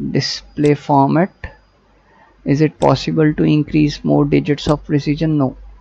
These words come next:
the seventeen digits of precision is the maximum which is allowed. Uh, can this be done programmatically? Yes, it can be done programmatically. Let's see. So here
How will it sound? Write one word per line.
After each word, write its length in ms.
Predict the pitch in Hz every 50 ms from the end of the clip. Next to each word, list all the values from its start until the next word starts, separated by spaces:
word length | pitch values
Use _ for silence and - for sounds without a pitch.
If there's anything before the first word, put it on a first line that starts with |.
| _ _ - - - - - - - - - - - - - - _ _ _ _ _
the 180 | - 147 147 147
seventeen 540 | - - - 165 165 165 170 190 180 180 170
digits 360 | 165 151 156 156 147 - -
of 200 | 156 151 - _
precision 440 | - 156 - - 151 143 151 147 147
is 140 | 143 - -
the 60 | 156
maximum 540 | 147 139 139 139 - - - 160 156 156 151
which 200 | 151 143 - 156
is 220 | 143 - - -
allowed. 480 | - 143 139 131 131 123 131 143 160 175 - - - - - - _ _ - - - - - - - - - - - - - -
Uh, 260 | 151 143 143 147 151
can 320 | 147 - 160 156 160 165 165
this 720 | 180 180 175 - - - - - - - - - - -
be 180 | 165 160 165
done 320 | 160 156 156 151 151 156 151
programmatically? 1040 | - - 151 143 143 151 147 151 156 151 - 160 165 170 165 170 180 196 202 190 202 - - - -
Yes, 300 | - 143 147 147 143 -
it 120 | 156 156 -
can 220 | - 151 151 151
be 80 | 156 147
done 240 | 147 151 143 143
programmatically. 960 | - - 151 143 131 147 139 135 143 135 - - 110 - 147 151 185 202 202 - - - _ _ _ _ _ _ _ _ -
Let's 240 | 147 139 135 - -
see. 320 | - 151 147 170 196 185 - - - - - - _ _ _ _ _ _ - - - - - _ _ _ _ - - - - - _ - _ _
So 520 | - - - 143 151 147 147 - 147 - - - - - _ _ - - 165 170
here 520 | - - - 165 170 165 160 165 185 -